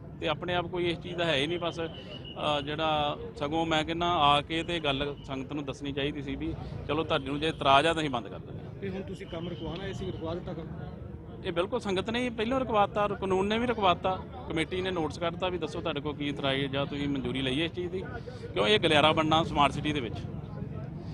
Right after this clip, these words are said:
Speaker 1: ਆਪਾਂ ਹੁਣ ਇਹ, ਅ, ਜਿਹੜਾ ਸਮਾਰਟ ਸਿਟੀ ਵਿੱਚ ਗਲਿਆਰਾ ਬਣਾਉਣਾ ਕਿ ਇਹ ਦੁਕਾਨਾਂ ਬਣਾ ਬਣਾ ਕੇ ਤੇ,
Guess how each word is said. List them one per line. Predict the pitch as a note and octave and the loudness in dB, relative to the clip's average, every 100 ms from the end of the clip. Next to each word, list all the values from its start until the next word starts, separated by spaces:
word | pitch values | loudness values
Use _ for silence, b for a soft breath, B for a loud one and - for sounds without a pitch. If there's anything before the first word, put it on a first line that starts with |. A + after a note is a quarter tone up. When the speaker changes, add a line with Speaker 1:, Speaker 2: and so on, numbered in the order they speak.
| - D3+ | -2 0
Speaker 1:
ਆਪਾਂ | D3 F3+ | 4 4
ਹੁਣ | F3+ | 6
ਇਹ, | F3+ F3 | 4 2
ਅ, | D#3 D#3 D#3+ D3+ | -2 -4 -2 0
ਜਿਹੜਾ | D3+ E3 | 0 0
ਸਮਾਰਟ | D#3 D3+ D3 | 4 4 4
ਸਿਟੀ | D#3+ F3 | 0 0
ਵਿੱਚ | E3+ D#3 | 0 2
ਗਲਿਆਰਾ | C#3+ C3+ D3+ | 6 8 8
ਬਣਾਉਣਾ | E3 E3+ F3+ | 6 4 4
ਕਿ | G3 | 4
ਇਹ | G3 F#3+ | 2 2
ਦੁਕਾਨਾਂ | E3 D#3+ E3 | 4 4 4
ਬਣਾ | E3 D#3+ | 4 2
ਬਣਾ | D#3+ D#3+ | 4 2
ਕੇ | E3 | 2
ਤੇ, | D#3+ E3 | 0 -2